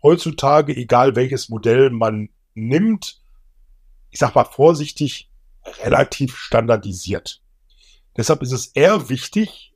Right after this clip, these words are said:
brauche ich eine kleine oder eine große Wohnkabine? Wie viel Komfort soll die mir bieten? Was stelle ich damit an? Fahre ich zum Beispiel eher nach Skandinavien oder nach Schottland oder Island? Habe ich also eher die Wahrscheinlichkeit schlechten Wetters,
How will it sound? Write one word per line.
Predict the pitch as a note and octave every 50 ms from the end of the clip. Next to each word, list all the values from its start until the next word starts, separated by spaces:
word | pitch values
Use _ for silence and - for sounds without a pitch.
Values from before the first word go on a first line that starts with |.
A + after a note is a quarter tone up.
| _ _ _
brauche | - G#2 B2 C3
ich | A2+ -
eine | A#2 G#2+
kleine | - - - B2 B2+ C#3 D3 C#3+
oder | B2 A2+ G#2+
eine | G#2 G2+
große | - - A#2 E3+ G#3 G#3 - F#3 F3+
Wohnkabine? | G3 G3+ G3 F#3 - F3+ F3+ - E3 F3 F3+ F3 F#3 F#3+ F#3 - _ _ _ _
Wie | - B2+ B2+
viel | - C3+
Komfort | B2+ - A2 G#2 - - - - D3 F#3 G#3 G3+
soll | E3+ F#3 F#3 F3+
die | E3+ E3
mir | D#3+ E3 D#3+ D3 C#3
bieten? | C#3+ D3+ E3+ E3 - E3+ E3 E3 E3 _ _ _ _ _ -
Was | - A#2+ -
stelle | - - - B2 C3
ich | A#2+ A#2 -
damit | A#2 A2 G#2 G#2+ G#2 - -
an? | B2 D3 F#3 G#3+ A3 G#3+ F#3+ - _ _ _ _ _ _ _
Fahre | - C#3 C#3 C#3
ich | C#3 - -
zum | - A2+ G#2
Beispiel | A#2 C3 C3+ - - C3+ A#2+ A2+ A2+ - _ _ _ _ _ _
eher | - B2 B2+ C3 C3 B2 A#2 - _ _
nach | - A#2 -
Skandinavien | - - - B2 A#2+ A#2+ A2+ A2 A2+ B2 D3+ F3+ F#3 F3 F3+ G3 G3 F#3+ F3+
oder | - - C3+ C3 B2 A#2 A2
nach | G#2+ G#2+ G2+ -
Schottland | - - E3 E3 E3 - D#3+ D3+ D3+
oder | C#3+ C3 A#2 A2 G#2+ A#2 - -
Island? | F3+ G#3 F3+ - - F#3+ F#3+ F#3+ F#3 F#3+ F#3 - _ _ _ _ _ _ _
Habe | _ - C3 C#3+ D3+
ich | D3+ - -
also | C3 B2 A2+ B2+ D3 - -
eher | - B2 C#3 C#3+ D3 D#3 D3
die | - - B2 A2+ -
Wahrscheinlichkeit | A#2+ - - B2 B2+ D3 D3 B2+ - - - A#2+ A#2+ A#2+ -
schlechten | - - C3+ B2+ - - - - G2+ F#2 -
Wetters, | C#3+ D#3 - F#3 G3 F#3+ F3 - - -